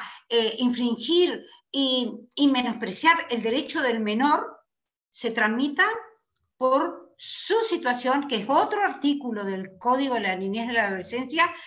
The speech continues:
que no se modifican por,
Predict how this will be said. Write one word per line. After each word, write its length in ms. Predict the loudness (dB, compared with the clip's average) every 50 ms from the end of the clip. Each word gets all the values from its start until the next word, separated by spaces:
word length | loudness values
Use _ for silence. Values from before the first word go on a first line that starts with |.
| -20 -20 _ _
que 360 | -4 0 2 4 4 4 4 4
no 240 | 4 4 6 6 4
se 200 | 4 2 0 0
modifican 680 | 0 0 0 0 -2 -4 -4 -6 -2 2 4 4 4 2 0 -6 -10 -12 -14 -18 -20 -20 -4 2 4
por, 320 | 6 6 6 6 4 2